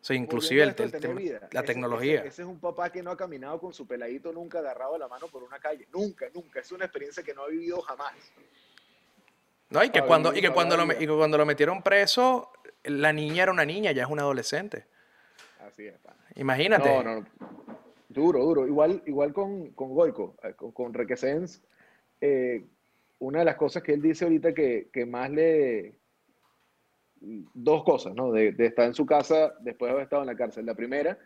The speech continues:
Speaker 2: los pajaritos de la mañana. Te sonará súper cursi, ridículo, trillado, pero el bicho no tiene idea de lo feliz que está con las guacamayas que se paran en la casa de los viejos en las mañanas. Es como tener una visita,
Speaker 1: Claro.
Speaker 2: eh, que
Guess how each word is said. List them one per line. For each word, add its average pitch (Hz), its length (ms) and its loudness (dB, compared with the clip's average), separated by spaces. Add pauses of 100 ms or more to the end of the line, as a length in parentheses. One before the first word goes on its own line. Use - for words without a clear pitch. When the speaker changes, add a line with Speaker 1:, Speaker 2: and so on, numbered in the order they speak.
(560)
Speaker 2:
los 139 140 -4
pajaritos 139 420 0
de 180 40 6
la 175 80 2
mañana. 127 420 -6 (600)
Te 117 100 -12
sonará 120 340 -6
súper 151 300 -2
cursi, 156 340 0
ridículo, 131 560 0
trillado, 131 520 2
pero 120 260 -4 (100)
el 131 160 -8
bicho 165 440 -4 (500)
no 151 360 -4
tiene 165 200 0
idea 156 140 4
de 160 60 4
lo 160 160 6
feliz 147 300 -2
que 170 80 -4
está 180 340 -2 (300)
con 156 160 -6
las 135 80 -6
guacamayas 139 540 0
que 160 80 -2
se 135 100 -2
paran 131 240 -2
en 147 60 -6
la 123 100 -6
casa 123 220 -4
de 151 60 0
los 127 100 0
viejos 127 240 0
en 151 80 -4
las 135 100 -6
mañanas. 131 560 -6
Es 139 160 -4
como 160 260 -2
tener 131 200 -8
una 156 140 -2
visita, 156 640 -2 (360)
Speaker 1:
Claro. 123 340 0
Speaker 2:
eh, 113 160 -4
que 139 160 -2